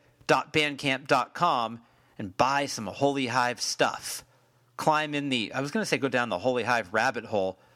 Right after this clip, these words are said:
but go, uh, climb into the Holy Hive hive. How about that? And, uh, poke around, get some C Ds, get, uh, you wanna do digital? Yeah, you can do it digitally. Or there's a translucent pink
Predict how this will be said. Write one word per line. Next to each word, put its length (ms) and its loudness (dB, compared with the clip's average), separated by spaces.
but 120 -8
go, 340 2
uh, 300 0
climb 320 2
into 160 -2
the 100 2
Holy 300 0
Hive 340 2
hive. 680 -2
How 100 2
about 280 2
that? 380 0
And, 320 0
uh, 120 4
poke 340 -2
around, 640 -2
get 140 2
some 160 -6
C 300 -2
Ds, 680 -4
get, 280 -2
uh, 40 6
you 120 -2
wanna 140 0
do 80 -4
digital? 540 0
Yeah, 240 -2
you 120 -4
can 120 -6
do 80 0
it 100 -4
digitally. 480 0
Or 440 0
there's 160 4
a 20 -16
translucent 800 -2
pink 360 -4